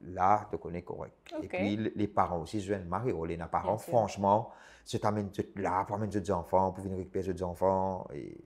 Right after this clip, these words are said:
Speaker 1: li-,
Speaker 2: Vous êtes investi,
Speaker 1: je
Speaker 2: vous avez
Speaker 1: t'investis,
Speaker 2: investi,
Speaker 1: je, je te
Speaker 2: je,
Speaker 1: connais,
Speaker 2: non,
Speaker 1: je,
Speaker 2: uh-huh.
Speaker 1: je te care of, comment dire, parce que ces affaires, nos enfants, juste besoin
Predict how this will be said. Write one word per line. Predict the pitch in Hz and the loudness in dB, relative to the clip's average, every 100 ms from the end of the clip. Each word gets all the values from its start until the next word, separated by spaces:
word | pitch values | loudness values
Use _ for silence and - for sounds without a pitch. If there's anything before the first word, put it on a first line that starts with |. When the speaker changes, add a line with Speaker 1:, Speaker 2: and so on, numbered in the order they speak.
| - | -14
Speaker 1:
li-, | 92 95 92 58 - - - - | -8 -6 -6 -10 -14 -18 -18 -2
Speaker 2:
Vous | 214 | 0
êtes | 208 | 2
investi, | 208 180 175 - 196 175 | 0 0 0 -2 -2 2
Speaker 1:
je | 170 | 2
Speaker 2:
vous | 185 | 4
avez | 113 | 6
Speaker 1:
t'investis, | 104 92 | 4 4
Speaker 2:
investi, | 98 98 | 2 4
Speaker 1:
je, | 101 | 6
je | |
te | 135 | 6
Speaker 2:
je, | |
Speaker 1:
connais, | 87 113 | 8 6
Speaker 2:
non, | 95 | 6
Speaker 1:
je, | 98 | 2
Speaker 2:
uh-huh. | 107 - - - - | 2 0 -10 -16 -2
Speaker 1:
je | 113 | 0
te | 120 | 6
care | 143 151 151 | 12 12 12
of, | 120 117 117 | 12 10 6
comment | 95 90 | 0 0
dire, | 92 117 | 4 4
parce | 104 | 4
que | - | 0
ces | 98 98 | -6 -4
affaires, | 95 98 95 80 - 90 | -2 2 2 0 -8 -8
nos | 107 92 | -4 -2
enfants, | 92 113 | -2 -4
juste | 98 104 104 | -4 -6 -6
besoin | 92 90 104 | -4 0 0